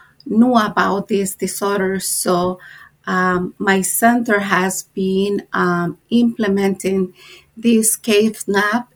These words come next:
and K pad to, um, many different, um, rehab centers.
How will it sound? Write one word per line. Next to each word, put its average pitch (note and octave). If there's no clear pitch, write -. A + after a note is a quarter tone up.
and F#3+
K G#3+
pad F#3+
to, F#3+
um, F3+
many G#3
different, F#3+
um, E3
rehab A3+
centers. A3+